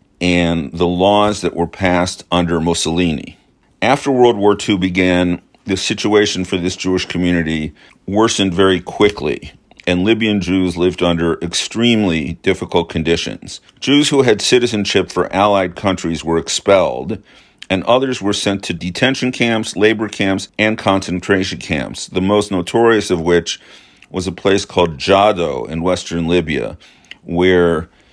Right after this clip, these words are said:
several hundred died. Hundreds more were sent to Italy and deported from there by train to the concentration camps of Bergen-Belsen and Reichenau. But let's look at some population figures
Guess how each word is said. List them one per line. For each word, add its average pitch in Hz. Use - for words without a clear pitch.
several 107
hundred 90
died. 71
Hundreds 143
more 113
were 95
sent 98
to -
Italy 87
and 87
deported 107
from 95
there 82
by 87
train 90
to -
the 85
concentration 98
camps 90
of 82
Bergen-Belsen 90
and 90
Reichenau. 80
But 113
let's 170
look 139
at 107
some 92
population 92
figures 65